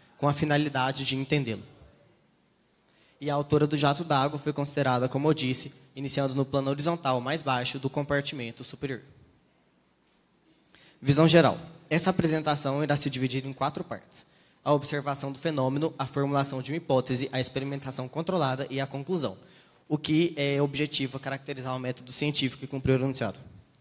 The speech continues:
Observação do fenômeno. É, nessa disposição criada foram usados os seguintes materiais.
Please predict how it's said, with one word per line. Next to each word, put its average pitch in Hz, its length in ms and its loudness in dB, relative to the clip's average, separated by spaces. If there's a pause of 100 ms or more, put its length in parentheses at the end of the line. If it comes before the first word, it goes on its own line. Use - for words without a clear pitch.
(1120)
Observação 156 540 4
do 165 80 -2
fenômeno. 120 380 2 (1040)
É, 147 340 6 (260)
nessa 196 480 6
disposição 143 600 -2
criada 139 420 2
foram 143 240 0
usados 131 320 -2
os - 80 -8
seguintes 139 300 -10
materiais. 160 600 -4